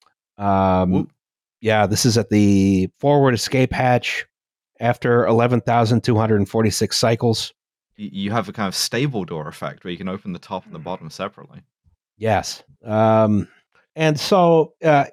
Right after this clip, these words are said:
Speaker 1: you know, obviously, we have sort of a root cause here. We can see that these, the, the airframe is failing a lot sooner than it should.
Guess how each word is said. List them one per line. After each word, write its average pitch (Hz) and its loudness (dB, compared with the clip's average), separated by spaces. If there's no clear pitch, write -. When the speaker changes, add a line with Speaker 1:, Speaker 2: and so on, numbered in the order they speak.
Speaker 1:
you 165 2
know, 113 2
obviously, 127 2
we 131 -6
have 110 0
sort 120 0
of 101 -2
a 101 2
root 107 -2
cause 110 -2
here. 101 4
We 95 0
can 98 -4
see - 0
that 98 -2
these, 101 -2
the, 104 -6
the 131 2
airframe 139 2
is 95 0
failing 117 2
a 101 2
lot 104 0
sooner 110 2
than 92 0
it 95 -2
should. - 0